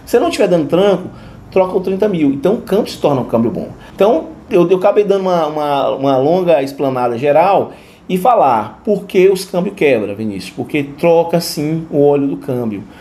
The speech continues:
As próprias marcas, algumas delas, recomendam que não troca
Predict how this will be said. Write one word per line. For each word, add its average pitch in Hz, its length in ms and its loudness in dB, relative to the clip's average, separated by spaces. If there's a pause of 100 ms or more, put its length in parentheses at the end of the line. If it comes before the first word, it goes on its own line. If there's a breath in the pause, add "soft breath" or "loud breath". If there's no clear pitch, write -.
(400 loud breath)
As - 220 0
próprias 202 480 0
marcas, 127 600 0
algumas 127 340 -4
delas, 135 320 2
recomendam 156 420 -4
que - 80 -4
não 175 140 -2
troca 175 500 0